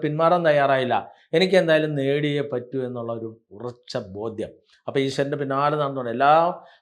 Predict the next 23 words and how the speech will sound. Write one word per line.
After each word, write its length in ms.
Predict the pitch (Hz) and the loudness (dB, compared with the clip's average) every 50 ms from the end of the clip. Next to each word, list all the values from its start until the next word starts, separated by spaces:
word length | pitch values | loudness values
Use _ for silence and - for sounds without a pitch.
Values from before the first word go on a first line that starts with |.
| - 160 | 0 2
മാസത്തിലും 360 | 165 156 165 170 175 185 185 185 | 2 2 2 0 0 0 0 0
ഞാൻ 100 | 185 185 175 170 | 0 0 0 0
ഗുരുവായൂർ 360 | 165 165 165 165 170 180 185 180 | 2 6 6 6 6 6 4 2
പോയി 140 | 180 185 185 180 | 2 0 0 -2
ശയനപ്രദക്ഷിണ 500 | - 165 165 165 165 170 165 160 - 180 170 | -4 -4 -4 -4 -6 -6 -8 -8 -8 -8 -6
ചെയ്തിരുന്ന 400 | 170 170 160 160 160 160 156 151 147 | -6 -6 -6 -8 -8 -8 -4 -2 0
ഒരാളാണ്. 320 | 139 131 120 107 92 85 - _ _ _ _ _ | 0 2 0 0 -4 -6 -12 _ _ _ _ _
ചോറ്റാനിക്കര, 440 | - 135 135 139 135 135 131 135 131 123 120 | -2 0 0 0 -2 -2 -2 -2 -2 -2 -2
അതേപോലെ 260 | 127 131 131 131 135 131 131 | -2 -2 -4 -4 -6 -6 -6
ഒരു 100 | 131 135 131 131 | -6 -6 -6 -6
പുകൾപെറ്റ 440 | 127 123 131 127 117 135 113 - 127 113 107 - - _ _ _ - | -4 -4 -4 -4 -2 -4 -4 -2 -4 -4 -4 -6 -12 _ _ _ -2
സർപ്പക്ഷേത്രം. 600 | 135 131 - 143 - - 135 117 98 95 92 92 - _ _ _ _ - | -2 0 0 -2 -4 -2 -4 -4 -4 -6 -10 -12 -14 _ _ _ _ -2
പക്ഷേ 180 | 143 143 - 165 151 | -2 0 0 0 0
എനിക്ക് 260 | 156 160 156 190 190 220 240 226 - 117 123 143 | 0 -2 0 2 2 2 2 2 -2 0 2 2
ആകെ 200 | 156 175 202 190 | 2 2 2 0
ഗുരുവായൂർ 320 | 175 170 170 175 175 180 185 180 | 2 4 4 6 6 6 4 2
പോകുമ്പോൾ 220 | 180 180 175 180 170 | 0 0 2 0 0
മാത്രം 200 | 165 175 175 170 - | 2 2 0 0 0
ചെറിയൊരു 280 | 165 156 165 170 160 147 | 0 0 2 0 -2 -2
ഫീൽ 160 | 156 151 147 147 | -4 -4 -6 -4
ഉണ്ടായിരുന്നുള്ളൂ, 440 | 147 139 139 139 135 131 123 117 110 - - - _ _ - 131 | -2 0 0 0 0 -2 -6 -6 -8 -10 -12 -18 _ _ -4 -4
മറ്റുള്ളിടത്ത് 420 | 131 131 151 151 143 143 143 143 | -4 -2 -2 -2 -2 -2 -2 -2
പോയിട്ട് 180 | 143 135 135 135 | -2 -2 0 0